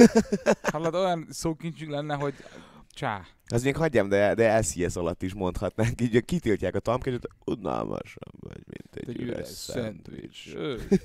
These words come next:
Speaker 2: töttörő, tö-, simánk, szája felé érkezik kapásból. Nem laca facázik vele igazából a Nice Gaming. Zack pedig jöhet majd a jungle-be. Igen, ő átment a rostán, és lehet, hogy most már bánja egy picikét ezt, ö,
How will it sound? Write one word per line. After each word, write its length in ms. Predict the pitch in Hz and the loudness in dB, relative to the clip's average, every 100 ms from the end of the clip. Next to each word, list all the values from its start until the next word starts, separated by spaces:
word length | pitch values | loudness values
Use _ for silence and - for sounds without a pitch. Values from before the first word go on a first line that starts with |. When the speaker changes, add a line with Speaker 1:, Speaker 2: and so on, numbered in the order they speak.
| - | -2
Speaker 2:
töttörő, 580 | 151 123 - 127 113 107 | -8 -8 -10 -10 -8 -6
tö-, 180 | - 110 | -2 -2
simánk, 560 | - 185 170 160 156 | 0 -2 0 -2 -6
szája 500 | - - 165 156 139 | -14 -2 0 0 -2
felé 240 | 131 131 131 | -4 -4 -2
érkezik 460 | 139 127 127 123 | -4 -4 -8 -8
kapásból. 800 | - 175 156 135 117 123 120 110 _ _ _ _ _ _ | -4 -2 0 0 -2 -4 -4 -8 _ _ _ _ _ _
Nem 200 | 117 120 | -10 -8
laca 300 | 123 120 120 | -6 -6 -8
facázik 640 | 110 123 123 117 113 117 | -6 -6 -4 -6 -8 -12
vele 240 | 123 123 123 | -8 -6 -6
igazából 440 | 113 117 117 113 | -6 -8 -8 -8
a 180 | 117 123 | -8 -8
Nice 240 | 127 123 135 | -10 -10 -10
Gaming. 240 | 147 160 | -10 -6
Zack 240 | 147 226 | -2 -2
pedig 220 | - 151 151 | -2 -4 0
jöhet 240 | 151 127 | 0 -2
majd 200 | 127 123 | -6 -8
a 40 | 120 | -6
jungle-be. 520 | 135 131 123 147 - - - - - _ _ _ _ _ | -6 -4 -4 -4 -6 -12 -20 -20 -20 _ _ _ _ _
Igen, 220 | 143 139 127 | -12 -8 -4
ő 40 | |
átment 320 | 143 139 120 | -4 -6 -8
a 20 | |
rostán, 400 | 127 147 - 123 | -8 -8 -8 -6
és 120 | 120 123 | -6 -6
lehet, 200 | 143 - | -8 -6
hogy 80 | |
most 180 | 120 120 | -10 -8
már 140 | 127 110 | -6 -2
bánja 320 | 139 139 131 | 0 -2 -4
egy 80 | 123 | -8
picikét 540 | 131 - 131 127 123 | -10 -12 -10 -8 -6
ezt, 340 | 127 123 - - 107 123 | -6 -8 -14 -18 -18 -12
ö, 400 | 117 120 120 | -8 -4 -4